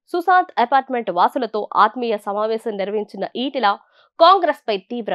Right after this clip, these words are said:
విమర్శలు గుప్పించారు. మొత్తానికి ఈటెల రాజేందర్ ఎక్కడికి వెళ్లినా కూడా ప్రజలు మరియు స్థానికులు బ్రహ్మరథం పడుతున్నారు. కాంగ్రెస్ సిట్టింగ్ సీటు అయిన మల్కాజ్గిరి బీజేపీ ఖాతాలో పడడం ఖాయమంటూ రాజకీయ విశ్లేషకులు సైతం అభిప్రాయం వ్యక్తం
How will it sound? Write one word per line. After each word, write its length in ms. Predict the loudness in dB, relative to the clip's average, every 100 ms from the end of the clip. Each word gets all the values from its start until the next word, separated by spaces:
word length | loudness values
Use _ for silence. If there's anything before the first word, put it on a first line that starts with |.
| -6
విమర్శలు 420 | -4 -4 -2 -6 -4
గుప్పించారు. 540 | -8 -8 -4 0 0 2 4
మొత్తానికి 500 | 6 6 4 2 0 0
ఈటెల 240 | 2 0 2 4
రాజేందర్ 460 | 2 0 -2 0 0 -2
ఎక్కడికి 320 | -2 -4 -4 -4
వెళ్లినా 280 | -4 0 -2 0
కూడా 200 | -2 0 0
ప్రజలు 320 | -2 -2 -4 -2
మరియు 240 | -4 -4 -6 -4
స్థానికులు 460 | -2 -2 -2 -6 -6
బ్రహ్మరథం 460 | -6 -6 -6 -6 -6 -6
పడుతున్నారు. 500 | -6 -6 -4 -4 -4 _ _ -10 6
కాంగ్రెస్ 360 | 6 6 2 -2 -6
సిట్టింగ్ 400 | -10 -8 -10 -8
సీటు 240 | -8 0 0
అయిన 180 | 0 -2 -2 0
మల్కాజ్గిరి 580 | -2 2 0 -2 -6 -8 -6
బీజేపీ 400 | -8 -8 -8 -8 -6
ఖాతాలో 400 | -6 -2 -2 -2 -2
పడడం 300 | -2 -2 -4 2
ఖాయమంటూ 500 | 4 4 2 -2 -4 -6 _ _ 4
రాజకీయ 460 | 6 6 2 -4 -4 -4
విశ్లేషకులు 560 | -6 -6 -6 -8 -8 -4
సైతం 280 | -4 -4 -6 -4
అభిప్రాయం 440 | -4 -4 -2 -2 -2
వ్యక్తం 260 | -8 -8